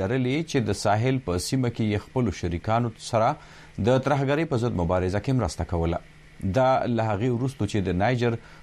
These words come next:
پوځ په دوه زره درویشتم کال کې کودتا وکړه. د امریکا پوځ وایي چې دې وتلو په سیمه کې د ترهګرۍ پر ضد هڅو باندې لوی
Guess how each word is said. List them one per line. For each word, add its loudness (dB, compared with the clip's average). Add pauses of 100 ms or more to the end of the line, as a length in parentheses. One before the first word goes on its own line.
(260)
پوځ 0
په 4
دوه 2
زره 0
درویشتم -2
کال 0
کې 0 (160)
کودتا 2
وکړه. 0 (480)
د 2
امریکا 0
پوځ 2 (100)
وایي 2
چې -2 (100)
دې 4 (100)
وتلو 0
په -2
سیمه 0
کې 4 (600)
د 6
ترهګرۍ 2 (100)
پر 2
ضد 0
هڅو 0
باندې 2 (120)
لوی 0